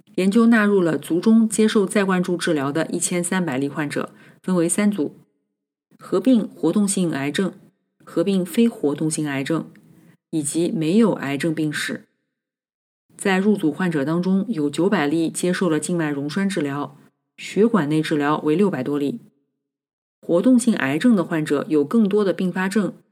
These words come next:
而且卒中的严重程度更严重。但是术后二十四小时以内，神经系统症状改善和不良事件发生率相似，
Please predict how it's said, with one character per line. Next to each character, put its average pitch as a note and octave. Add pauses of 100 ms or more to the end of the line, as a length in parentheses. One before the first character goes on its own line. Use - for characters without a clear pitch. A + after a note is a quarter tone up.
(380)
而 D#3+
且 D#3
卒 -
中 A3
的 G3+
严 C#3+
重 A#3
程 D#3
度 G#3+
更 D#3
严 C#3
重。 E3 (1000)
但 E3+
是 D#3
术 A3
后 G#3
二 G#3+
十 G3+
四 G#3+
小 C#3
时 F#3
以 D#3
内， D#3+ (360)
神 E3
经 A#3
系 A3+
统 D3+
症 G#3
状 F#3+
改 E3
善 F#3+
和 -
不 G#3+
良 E3
事 -
件 D#3+
发 G3
生 A3+
率 G#3
相 C#3
似， C#3+